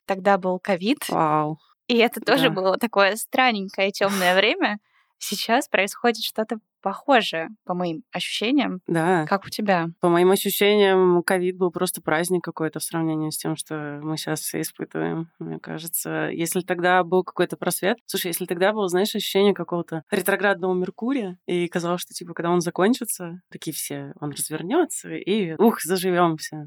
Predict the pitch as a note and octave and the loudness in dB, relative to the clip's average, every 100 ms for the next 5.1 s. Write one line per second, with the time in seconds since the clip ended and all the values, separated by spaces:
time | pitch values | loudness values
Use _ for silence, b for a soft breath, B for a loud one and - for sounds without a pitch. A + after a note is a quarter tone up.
0 | E3+ D#3+ F3 F#3+ - A3 - E3+ D#3 - | -6 -4 0 -2 -2 -8 -4 -4 -4 -12
1 | - E3 - E3+ F#3+ F#3 - E3 D#3+ E3+ | -4 -4 -2 2 4 4 0 -2 0 0
2 | D3 C#3 D3+ D3+ D#3 D#3 E3 D#3 D#3 D3 | 0 -2 -6 -4 -4 -4 -4 -4 -4 -6
3 | D3 D3 F3+ A#3+ - G#3+ G#3 F#3+ D#3+ E3 | -8 -6 -4 -4 -4 -2 0 0 0 0
4 | D#3+ E3 D#3+ D#3 D3 D3 D3+ E3 G3+ A3+ | 0 -2 -2 -4 -2 -2 0 4 4 2
5 | - | 0